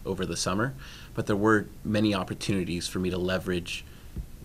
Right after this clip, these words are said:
the skills I had developed in the operations courses, uh, doing project management, figuring out how to do a fl-,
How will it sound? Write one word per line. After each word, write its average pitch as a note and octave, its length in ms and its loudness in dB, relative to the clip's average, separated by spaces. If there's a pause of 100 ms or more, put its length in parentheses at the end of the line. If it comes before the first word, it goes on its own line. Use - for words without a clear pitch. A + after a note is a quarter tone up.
the G2+ 100 -4
skills G2 400 4
I F2+ 120 4
had F#2 160 0
developed F2 560 0
in F#2 220 0
the F2+ 180 0
operations F2+ 560 -2
courses, - 640 -4 (400)
uh, F2 200 0 (360)
doing G2+ 220 2
project G2 360 2
management, F#2 480 -2
figuring F2+ 360 2
out - 160 -2
how G2 200 0
to F#2 120 2
do F2+ 180 0
a - 100 0
fl-, - 280 -4